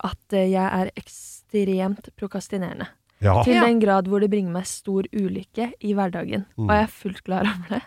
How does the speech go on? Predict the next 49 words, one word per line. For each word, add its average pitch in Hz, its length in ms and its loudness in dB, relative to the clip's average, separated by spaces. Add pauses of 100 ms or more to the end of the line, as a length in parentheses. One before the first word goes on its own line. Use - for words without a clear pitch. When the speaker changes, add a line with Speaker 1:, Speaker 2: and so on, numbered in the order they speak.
(520)
Speaker 1:
Og 214 80 4
jeg 214 120 4
får 180 200 -2
ikke 190 220 -8
gjort - 80 -10
noe 180 180 -2
med - 200 -10
det. 101 100 -10 (180)
Speaker 2:
Jo 104 140 4
da. 151 100 -2 (360)
Speaker 1:
Og 214 120 4
jeg - 0 -
Speaker 3:
Men 277 80 4
Speaker 1:
trenger 185 580 -2
tips. - 560 -12
Speaker 3:
er - 80 4
det - 60 4
Speaker 2:
Ja. - 60 4
Speaker 3:
fordi 247 100 2
du 226 60 0
er 254 40 2
tidsoptimist, - 1200 -8
eller 302 180 4
er 311 80 4
det 226 80 0
fordi 254 200 2
Speaker 1:
Nei, 294 320 6
Speaker 3:
du 254 160 2
Speaker 1:
fordi 277 80 6
jeg 262 100 8
er 277 40 6
Speaker 3:
gir 240 120 4
Speaker 1:
veldig 214 320 4
punktlig. 226 680 0
Speaker 3:
Å, - 80 2
ja. - 0 -
Speaker 1:
Jeg 233 100 8
er 233 120 6
alltid 226 520 2
liksom 240 220 2
tidsnok - 400 -8
til 196 140 -6
ting. 220 240 2
Det 220 100 2
går 220 140 2
mer 190 220 2
på 220 140 -2
sånn, 190 320 0
eh, 185 340 2